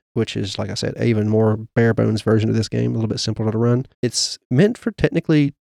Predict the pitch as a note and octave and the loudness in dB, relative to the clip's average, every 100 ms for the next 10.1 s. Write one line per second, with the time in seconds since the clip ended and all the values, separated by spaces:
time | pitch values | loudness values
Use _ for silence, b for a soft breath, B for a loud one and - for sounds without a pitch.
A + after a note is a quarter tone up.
0 | _ _ - C3 C#3 C3+ A2+ A#2 A#2+ C#3+ | _ _ 0 2 2 0 -2 2 4 4
1 | C#3+ D3 C#3+ - - C#3+ C#3+ D#3 D3 D3+ | 2 2 0 -2 2 4 4 2 2 0
2 | - D3 - _ - - D3 D3 D3+ D#3 | 2 0 0 _ -8 0 2 2 2 0
3 | D3+ B2+ A#2 - C#3 B2+ C3 C3+ - A2 | 0 0 -2 -4 -4 -2 0 0 -4 -6
4 | G#2+ A#2+ - C#3 D3 D3+ - A#2 A2+ - | -2 -2 -2 -2 -2 -2 0 2 0 -4
5 | - - _ _ - B2 A#2+ A#2 - - | -16 -18 _ _ -6 -2 0 -2 -2 -2
6 | C3 A#2 A2 C3+ - - - - - - | 0 0 4 4 2 -4 -12 -16 -4 0
7 | A#2+ A2 A2 G#2 - _ - A#2 - F#2+ | 2 0 -4 -8 -12 _ 2 2 2 -2
8 | - - - B2+ - - - - _ _ | -4 -12 -6 -4 -4 -4 -8 -10 _ _
9 | D3 - F3 F#3 G#3 C#3+ G#2+ A2+ G2 G#2 | 0 2 0 4 4 4 2 0 0 -4
10 | - | -8